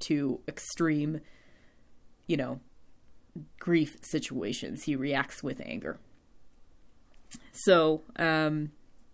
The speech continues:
I understand that situation after the initial, "Fuck Xander, seriously, not time for I told you so." So this is when Buffy's like, "Okay, well, he's gonna go to wherever Angel is. So he's gonna go to the factory, so I gotta go."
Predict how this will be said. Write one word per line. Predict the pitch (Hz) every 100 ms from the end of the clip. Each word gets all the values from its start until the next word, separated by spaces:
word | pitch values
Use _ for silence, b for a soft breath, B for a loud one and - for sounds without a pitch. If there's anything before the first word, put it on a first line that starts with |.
| - -
I | 175
understand | 185 180 180 156
that | - 151 - - -
situation | 147 139 - - - -
after | 160 147
the | 156 147
initial, | 151 147 151 143 143 - - -
"Fuck | - 247 269 254
Xander, | 214 208 202 202
seriously, | - 262 247 254 233 196 175 156
not | 180 196 233
time | 208 190
for | 165
I |
told | 175 170 143
you | 139
so." | 85 - - B B B B -
So | 185 175
this | 175 190
is | 208 185
when | 165 160 160 156 - -
Buffy's | 156 151 151
like, | 127 175
"Okay, | 180 269
well, | 240 180 214
he's | 208 196
gonna | 180 208
go | 185 190 196
to | 185
wherever | 170 175 170 160 -
Angel | 147 147 -
is. | 113 98 82 - -
So | - 151
he's | 147
gonna | 160
go | 151 170 170 170
to | 160 180 165
the | 156
factory, | - - - - 117
so | - 139 139 -
I |
gotta | 156 151
go." | -